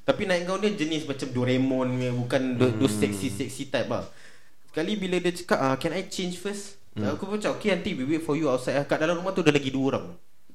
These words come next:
Speaker 1: kawan dia. Okey?
Speaker 2: Hmm.
Speaker 1: So, driver aku ni dah cakap dengan aku, "Ah, dulu aunty ni baik juga, eh."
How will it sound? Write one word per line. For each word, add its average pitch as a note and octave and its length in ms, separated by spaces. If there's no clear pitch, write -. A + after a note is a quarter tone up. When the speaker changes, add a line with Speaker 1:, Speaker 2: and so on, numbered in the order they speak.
Speaker 1:
kawan C3+ 300
dia. A2 220
Okey? G#2+ 220
Speaker 2:
Hmm. G2+ 260
Speaker 1:
So, G#3+ 160
driver F#3 300
aku G3 160
ni G#3+ 100
dah F#3 100
cakap D3+ 320
dengan D3 100
aku, D3 200
"Ah, G2 160
dulu G#3+ 400
aunty B3 320
ni C4 160
baik F#3 320
juga, F#3 320
eh." B3 100